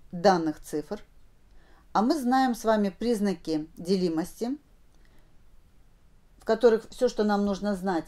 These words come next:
это только цифры, и такие признаки делимости у нас на три и на девять. Мы знаем, что если сумма цифр в записи числа делится на три, то и число делится на три.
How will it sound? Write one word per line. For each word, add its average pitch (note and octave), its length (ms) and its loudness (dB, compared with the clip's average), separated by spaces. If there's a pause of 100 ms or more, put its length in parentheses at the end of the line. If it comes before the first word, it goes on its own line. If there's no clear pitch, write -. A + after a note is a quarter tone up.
(100)
это G#3 300 -2
только F3 420 0
цифры, F#3 540 -6 (640)
и C#4 180 0
такие A3 320 -2
признаки G3 380 -4
делимости C4+ 500 0
у F#3 80 0
нас A3+ 320 -2
на F#3 480 0
три C#4 340 -2 (160)
и G3+ 140 -2
на F#3+ 240 -2
девять. E3+ 540 -8 (500)
Мы A3+ 140 -2
знаем, A3+ 200 0
что - 140 -4
если A3 220 0
сумма G#3 420 0
цифр F#3+ 500 -2 (480)
в - 40 -14
записи F#3+ 460 2
числа F#3 500 -4 (760)
делится F#3 520 0
на E3 260 0
три, C4+ 320 -2 (120)
то A3 120 0
и C#4+ 40 -2
число F3 340 -4
делится E3 400 -4
на D#3+ 120 0
три. D#3 320 -10